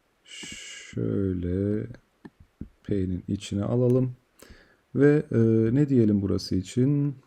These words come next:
Bir saniye, yanlış mı yaptık? Evet. Şurada bir hata var.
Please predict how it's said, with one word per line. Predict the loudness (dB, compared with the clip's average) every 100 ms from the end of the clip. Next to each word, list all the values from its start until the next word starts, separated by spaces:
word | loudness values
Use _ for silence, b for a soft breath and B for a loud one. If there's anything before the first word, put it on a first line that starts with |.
| _ -20 -20 -20 _ _ -20 -20 -20 _ -16 -14 -14
Bir | -14 -6 -6
saniye, | -2 -2 0 0 2 0 0
yanlış | 0 0 0 -2 -2
mı |
yaptık? | -2 -2 -4 -2
Evet. | -2 -2 -6 -16 -20 _ -20 _ B B B B B B B
Şurada | -6 -4 -2 -4
bir | -2
hata | -4 -6 -4 -4 -2
var. | 0 0 -2 -10 -16